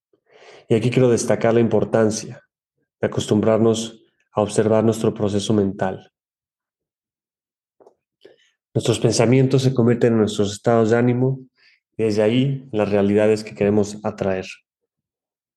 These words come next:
También es importante recordar que, aunque el universo juega un papel en la manifestación, la responsabilidad primordial recae en nosotros mismos.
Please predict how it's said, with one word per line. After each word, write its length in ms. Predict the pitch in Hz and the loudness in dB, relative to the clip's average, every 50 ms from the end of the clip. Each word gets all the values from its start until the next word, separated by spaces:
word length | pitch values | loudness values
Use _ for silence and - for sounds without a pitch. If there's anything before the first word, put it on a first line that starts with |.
| _ _ _ _ _ _ _ _ _ _ _ _ _ _ _ _ _ _ _ - - - _ _ _ _ _ _ _ _ _ _ _ _ _ - - | _ _ _ _ _ _ _ _ _ _ _ _ _ _ _ _ _ _ _ -20 -20 -20 _ _ _ _ _ _ _ _ _ _ _ _ _ -4 -2
También 220 | 131 117 120 127 | 0 2 2 2
es 100 | 123 123 | 2 2
importante 500 | 127 110 113 104 104 - 117 113 101 123 | 0 0 0 0 2 0 0 2 2 0
recordar 540 | 110 107 98 - 101 101 104 110 113 113 110 | 0 0 0 2 2 2 2 2 2 0 0
que, 460 | 113 - 104 98 95 95 95 - _ _ _ _ _ _ _ _ _ _ _ _ _ _ _ _ _ _ _ _ _ _ _ _ _ _ _ _ _ _ _ _ | 0 0 0 0 0 -4 -8 -12 _ _ _ _ _ _ _ _ _ _ _ _ _ _ _ _ _ _ _ _ _ _ _ _ _ _ _ _ _ _ _ _
aunque 200 | - 120 - 127 | -6 -2 0 0
el 60 | 117 | 0
universo 480 | 110 110 110 107 120 120 113 - 127 110 | 2 2 2 2 2 2 2 0 -2 0
juega 140 | 117 117 117 | 0 0 0
un 80 | 117 | 0
papel 280 | 113 110 101 - 117 110 | 0 -2 -2 0 0 0
en 100 | 110 110 | 0 0
la 380 | 107 98 95 92 98 98 - _ | 0 -2 -2 -4 -8 -14 -16 _
manifestación, 800 | - 98 98 98 95 104 98 98 - - 104 - - 127 131 131 | -8 -6 -6 -4 -4 -4 -6 -6 -8 -12 -6 0 2 2 4 4
la 80 | 123 107 | 4 2
responsabilidad 1040 | - 101 98 98 - - 104 98 - 104 101 101 101 104 107 110 113 113 110 110 - | 0 -2 -4 -4 -2 -4 -4 -4 -2 -4 -2 -2 0 0 2 2 2 2 0 -2 -4
primordial 640 | - 117 113 110 101 101 98 98 104 104 107 104 | -4 -2 0 0 0 0 0 0 0 0 0 0
recae 320 | 104 98 98 - 104 101 101 | -2 -6 -4 -2 -2 0 0
en 60 | 98 | -2
nosotros 440 | 95 95 101 98 98 - 196 196 - | -4 -6 -8 -10 -8 -8 -8 -6 -4
mismos. 520 | 196 - - - _ _ _ - _ | -4 -4 -6 -10 _ _ _ -20 _